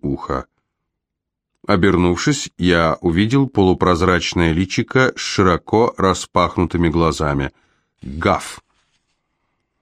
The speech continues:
Взгляд обычного человека вообще не воспринимает присутствие звёздного ветерка,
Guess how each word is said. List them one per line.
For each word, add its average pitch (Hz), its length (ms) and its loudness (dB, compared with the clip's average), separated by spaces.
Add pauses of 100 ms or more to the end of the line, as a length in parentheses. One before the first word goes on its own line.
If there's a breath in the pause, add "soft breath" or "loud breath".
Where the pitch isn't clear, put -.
(600)
Взгляд 107 640 0
обычного 104 520 2
человека 101 520 2
вообще 98 520 0
не 101 100 2
воспринимает 90 720 2
присутствие 87 640 0
звёздного 85 480 2
ветерка, 95 640 0